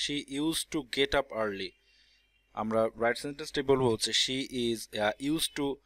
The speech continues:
getting up early।" তাহলে used to-র পরে যদি কোনো ভার্ব থাকে, তাহলে ভার্বের সাথে আইএনজি যুক্ত হবে। সুনির্দিষ্ট কিছু ভার্বের পরে আইএনজি যুক্ত, আহ, বা সু-, সুনির্দিষ্ট কিছু ভার্বের পরে আইএনজি যুক্ত হতে পারে। যেমন, অ্যাভয়েড।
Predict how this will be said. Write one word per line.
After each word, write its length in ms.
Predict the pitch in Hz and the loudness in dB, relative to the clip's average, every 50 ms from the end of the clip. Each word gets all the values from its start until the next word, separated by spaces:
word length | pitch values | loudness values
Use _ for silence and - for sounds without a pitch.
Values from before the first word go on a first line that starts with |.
| _ _ _ - _ - | _ _ _ -20 _ 0
getting 380 | 127 135 139 - 160 160 - - | 0 2 2 2 -2 -4 -6 -4
up 140 | 117 113 - - - | -4 -4 -4 -4 -2
early।" 340 | - 107 101 92 90 87 87 - - - _ _ | -2 0 0 -2 -4 -8 -12 -16 -18 -20 _ _
তাহলে 240 | - 98 104 - 131 | -20 -20 -14 -12 -10
used 200 | 131 131 - - | -8 -8 -8 -10
to-র 100 | - 151 | -10 -12
পরে 320 | 143 - 139 135 135 143 139 | -4 0 2 2 2 2 -2
যদি 260 | 123 117 113 113 120 | -4 -8 -8 -8 -8
কোনো 200 | - 120 113 113 | -8 -8 -10 -6
ভার্ব 260 | 110 - 110 110 110 - - | -4 0 0 0 -2 -2 -4
থাকে, 260 | - 113 107 - 165 | -6 -6 -6 -6 -6
তাহলে 180 | 165 135 117 110 | -6 -4 -4 -2
ভার্বের 240 | 101 104 101 104 104 | -2 -2 -2 -2 -6
সাথে 280 | - 113 - - 143 | -8 -6 -4 -4 -4
আইএনজি 440 | 127 104 101 101 101 101 123 175 247 - _ - - - _ _ _ | -4 -6 -6 -8 -6 -6 -4 -6 -6 -8 _ -20 -20 -20 _ _ _
যুক্ত 220 | 123 123 - - - | -4 -4 -2 0 -2
হবে। 280 | 104 95 90 92 92 - _ _ _ - - _ _ | -2 -2 -2 -6 -10 -14 _ _ _ -20 -20 _ _
সুনির্দিষ্ট 540 | - - - 165 170 175 165 165 170 - - | -6 -2 -2 -2 -2 -4 -4 -4 -2 -2 0
কিছু 260 | 180 156 160 - 170 | -2 -4 -4 -4 -4
ভার্বের 360 | 143 120 127 120 123 123 135 131 | -2 2 2 2 4 2 0 0
পরে 260 | - 127 131 131 131 | 2 2 2 2 2
আইএনজি 380 | - 117 117 117 117 117 117 | 0 0 -2 -2 -4 -6 -8
যুক্ত, 300 | 113 113 113 - _ - | -8 -8 -10 -10 _ -6
আহ, 880 | 127 151 214 - _ _ _ _ _ _ _ - 107 104 101 101 101 101 | -6 -6 -6 -8 _ _ _ _ _ _ _ -4 0 2 2 2 0 0
বা 300 | 101 107 101 98 101 101 101 113 | -2 -4 -2 -2 -4 -4 -6 -8
সু-, 140 | - - | -10 -8
সুনির্দিষ্ট 480 | 110 - 139 135 143 139 151 156 - - | -8 -8 -6 -8 -8 -8 -10 -12 -12 -12
কিছু 160 | 143 143 143 | -12 -12 -8
ভার্বের 320 | 127 120 113 110 117 120 113 | -2 -2 -2 -2 -2 -4 -2
পরে 280 | - 110 107 120 165 - _ _ _ _ _ _ | -2 0 0 0 -2 -4 _ _ _ _ _ _
আইএনজি 280 | - 110 113 110 110 110 | -2 -2 -2 -2 -4 -8
যুক্ত 200 | 113 - - 110 | -8 -8 -10 -8
হতে 140 | 101 107 | -6 -4
পারে। 160 | 101 101 101 101 | -2 -2 -2 -2
যেমন, 260 | 104 110 110 110 110 - _ _ _ _ _ _ _ - | -2 -4 -4 -6 -8 -10 _ _ _ _ _ _ _ -2
অ্যাভয়েড। 460 | 117 117 117 113 110 117 104 98 | 0 0 0 0 -2 -4 -6 -6